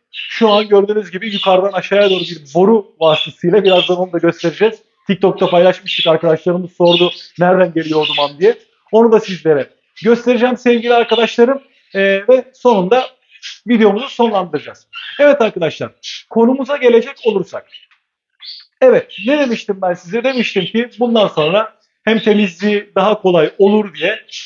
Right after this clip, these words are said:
Dedik işte dezenfektana sokarız, çamaşır suyuna sokarız. Bit bit mevzularından dedik, e, daha rahat bir şekilde arkadaşlar temizliğini yapar, kurtuluruz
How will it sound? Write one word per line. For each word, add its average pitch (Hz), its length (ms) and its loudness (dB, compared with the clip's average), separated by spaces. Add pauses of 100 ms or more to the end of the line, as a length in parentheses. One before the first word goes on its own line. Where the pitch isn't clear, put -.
(100)
Dedik 214 240 -2
işte 196 380 2
dezenfektana 196 640 0
sokarız, 185 420 -4
çamaşır 202 340 0
suyuna 196 280 -2
sokarız. 190 480 2 (380)
Bit 226 220 2
bit 220 160 -2
mevzularından 190 760 0
dedik, 185 160 -8 (460)
e, 175 300 2 (160)
daha 214 340 2 (140)
rahat 175 300 0
bir 175 80 -2
şekilde 165 400 -4
arkadaşlar 156 460 0
temizliğini 180 520 0
yapar, 156 340 0
kurtuluruz 196 720 0